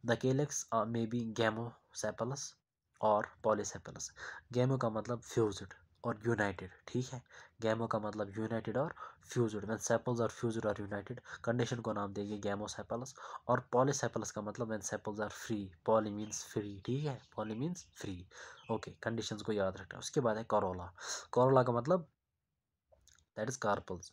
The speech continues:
Corolla is composed of pet-, sorry, sorry, sepals, petals, stem, carpel। Corolla का मतलब petals, petals। <coughs> Petals are usually bright colored to attract insects for pollination। ये है function of किन की?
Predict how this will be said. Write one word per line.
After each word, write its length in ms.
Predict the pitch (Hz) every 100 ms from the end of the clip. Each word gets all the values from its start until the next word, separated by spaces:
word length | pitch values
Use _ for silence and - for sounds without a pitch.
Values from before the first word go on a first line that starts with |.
| - -
Corolla 260 | 123 131 135
is 100 | 127
composed 340 | 113 110 117
of 120 | 131 -
pet-, 200 | 107 - -
sorry, 340 | 123 117 104
sorry, 400 | - 107 104 98 - -
sepals, 440 | - 107 - - -
petals, 460 | 104 104 101 95
stem, 260 | - 104 104
carpel। 360 | - 101 - - -
Corolla 320 | 120 120 120
का 100 | 113
मतलब 320 | 110 143 -
petals, 500 | 107 92 95 95 - - - - -
petals। 500 | 104 98 95 - - _ _ -
<coughs> 560 | - - - - -
Petals 340 | 120 123 143 139
are 100 | 127
usually 340 | 117 113 113
bright 360 | 107 98 98 -
colored 360 | 98 104 117 - - - - _ _ _ -
to 60 | -
attract 460 | - 117 113 -
insects 520 | 110 104 - 98 -
for 140 | - 117 -
pollination। 640 | 98 104 98 90 98 101
ये 100 | 117
है 240 | 123 127 -
function 380 | 107 101 110
of 80 | 107 _ - -
किन 140 | 123
की? 240 | 120 147